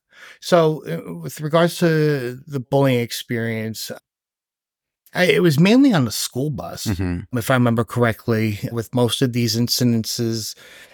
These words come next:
Speaker 1: And I don't know if it's 'cause the driver, you know, I was in the middle of the back of the bus, but I had stuff thrown in my hair.
Speaker 2: Mm-hmm.
Speaker 1: I may have been punched once or twice on the bus. I was definitely followed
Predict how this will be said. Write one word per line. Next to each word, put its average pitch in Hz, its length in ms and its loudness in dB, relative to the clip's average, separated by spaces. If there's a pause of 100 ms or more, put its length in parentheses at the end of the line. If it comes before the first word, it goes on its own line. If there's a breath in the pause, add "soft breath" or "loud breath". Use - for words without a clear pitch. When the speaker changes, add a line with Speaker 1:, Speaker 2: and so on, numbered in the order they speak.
Speaker 1:
And 143 120 2
I 165 60 6
don't 180 160 6
know 160 140 6
if 139 120 0
it's - 80 -12
'cause 135 200 0
the 110 100 0
driver, 123 520 2
you 120 100 2
know, 117 120 0
I 117 100 -2
was 117 140 -2
in 123 80 2
the 113 60 2
middle 117 240 0
of 113 80 -2
the 107 80 -4
back 110 260 -6
of 110 40 -6
the 107 60 -4
bus, 120 500 -4 (680 loud breath)
but 135 100 2
I 165 60 6
had 170 240 4
stuff - 280 -2
thrown 131 300 0
in 117 60 0
my 113 140 -2
hair. 117 720 0 (180)
Speaker 2:
Mm-hmm. 87 320 -4 (440 soft breath)
Speaker 1:
I 131 120 0
may 151 180 4
have 135 140 2
been 120 160 0
punched - 600 0
once 131 320 2
or 131 60 -4
twice 127 800 -2
on 139 120 0
the 131 80 0
bus. 127 460 -2
I 131 140 2
was 113 260 0
definitely 139 720 0
followed 113 920 0